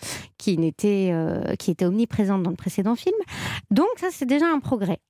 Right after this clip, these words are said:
Après, j'ai envie de vous dire, suis-je le public ? Je n'en suis pas certaine. Cela dit, les ados auxquels ça va s'adresser majoritairement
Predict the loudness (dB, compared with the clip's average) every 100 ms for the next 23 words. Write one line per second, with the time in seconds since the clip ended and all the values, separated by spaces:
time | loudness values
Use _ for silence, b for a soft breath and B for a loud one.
0 | _ -4 -2 -2 0 0 -2 -6 -4 0
1 | 4 4 2 -2 _ _ _ _ -18 -10
2 | 0 2 2 0 0 0 0 -2 -6 -2
3 | 2 4 2 -2 -4 -4 -4 -6 -2 0
4 | 2 0 B B B B B 0 2 0
5 | 0 2 2 2 2 0 2 2 2 -2
6 | -4 0 0 0 -2 -2 -2 -2 -2 0
7 | 0 0 2 0 0 0 0 2 0 0
8 | 0 0 -2